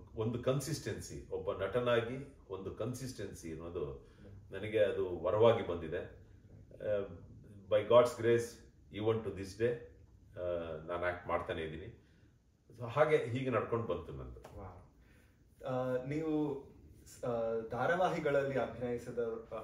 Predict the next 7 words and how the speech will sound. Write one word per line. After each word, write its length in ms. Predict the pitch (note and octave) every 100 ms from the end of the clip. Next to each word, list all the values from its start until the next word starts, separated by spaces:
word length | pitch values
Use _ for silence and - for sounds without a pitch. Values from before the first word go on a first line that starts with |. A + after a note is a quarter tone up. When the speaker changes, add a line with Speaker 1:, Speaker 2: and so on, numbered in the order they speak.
| -
Speaker 2:
ಅಭಿನಯಿಸೋದ್ರ 640 | - B2+ A#2+ A#2 A2+ G#2+
ಜೊತೆಗೆ 600 | G2 A#2 B2+ A#2 G#2 - B2
ರಂಗಭೂಮಿಯಲ್ಲಿ 720 | A#2+ D#3+ C#3 C#3+ C3+ B2 B2+
ಕೂಡ 180 | B2+ D#3 F3 - -
ಸಕ್ರಿಯವಾಗೇ 600 | A#2 B2 A#2 A2+ G#2+ A2
ಇದ್ರಿ. 500 | G2+ G2+ A2 G2 - - - - - - -
ಆ, 60 | -